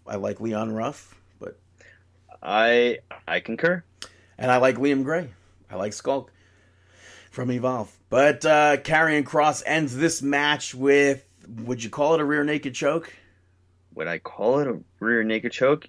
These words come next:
Speaker 2: I would call it a rear naked choke.
Speaker 1: Uh, Ciampa came out afterwards to introdu-, officially introduce himself, uh, which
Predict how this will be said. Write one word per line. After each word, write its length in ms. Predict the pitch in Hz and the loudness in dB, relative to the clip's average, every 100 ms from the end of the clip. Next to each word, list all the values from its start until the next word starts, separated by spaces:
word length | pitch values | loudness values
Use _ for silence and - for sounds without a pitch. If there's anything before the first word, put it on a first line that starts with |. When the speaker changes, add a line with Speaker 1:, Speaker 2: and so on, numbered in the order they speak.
| - | -4
Speaker 2:
I 220 | 95 113 | 0 2
would 280 | 127 135 - _ | 0 -4 -6 _
call 200 | - 107 | -2 2
it 80 | 135 | 2
a 20 | |
rear 320 | 131 135 131 131 | 2 -2 -4 -8
naked 220 | 135 135 | -10 -2
choke. 340 | 160 180 - _ _ _ _ - | 0 0 -6 _ _ _ _ -8
Speaker 1:
Uh, 420 | 110 113 117 117 | -4 0 0 0
Ciampa 480 | 110 156 151 139 131 | -2 -2 0 -2 -4
came 240 | 147 135 | -2 2
out 220 | 131 127 | 2 2
afterwards 520 | 127 127 135 131 120 - | 2 0 0 -2 -2 -6
to 100 | 110 | -4
introdu-, 500 | 123 113 98 123 139 | -4 -6 -6 -6 -4
officially 560 | 113 - 185 - 160 110 | -4 0 0 0 -2 -2
introduce 420 | 110 104 101 95 | -6 -8 -10 -8
himself, 540 | 98 92 90 87 - _ _ _ _ _ _ - | -12 -8 -6 -6 -8 _ _ _ _ _ _ -10
uh, 320 | 107 107 104 | -4 -2 -2
which 420 | 107 117 - - | -2 -6 -8 -12